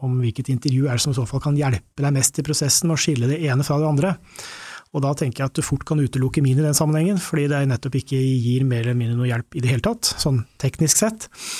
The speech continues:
Og så har du det skid-intervjuet som gir deg litt, øh, pekepinn på hvordan du skal spørre og utforske, og så har du PRISM som, øh, er rett og slett rigget for å gjøre det for deg,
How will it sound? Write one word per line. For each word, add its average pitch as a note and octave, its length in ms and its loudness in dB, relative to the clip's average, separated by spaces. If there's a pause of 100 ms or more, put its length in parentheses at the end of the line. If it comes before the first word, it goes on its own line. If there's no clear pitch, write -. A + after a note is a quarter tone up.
(420)
Og D3+ 100 -6
så - 140 2
har C#3 80 2
du C#3+ 60 2
det C#3 100 4
skid-intervjuet C#3+ 580 2
som D#3+ 160 2
gir C#3 140 2
deg C#3+ 400 -2
litt, F3 400 -2 (260)
øh, D#3+ 380 2
pekepinn D#3+ 480 0
på D3+ 80 0
hvordan C#3+ 180 2
du C#3 80 2
skal - 160 0
spørre F3+ 300 2 (240)
og D#3 160 0
utforske, E3 340 0 (220)
og D#3 160 -2
så D#3 160 0
har C3+ 160 0
du C3 80 -4
PRISM C#3 400 0
som, C#3+ 320 0
øh, C3 480 -2
er C3+ 240 0
rett B2 240 -4
og C#3 80 -2
slett C3+ 240 -4
rigget B2 400 -2
for B2 160 -2
å B2+ 320 -2
gjøre C3 320 -2
det A#2+ 80 -8
for C#3+ 240 -8
deg, C3 80 -10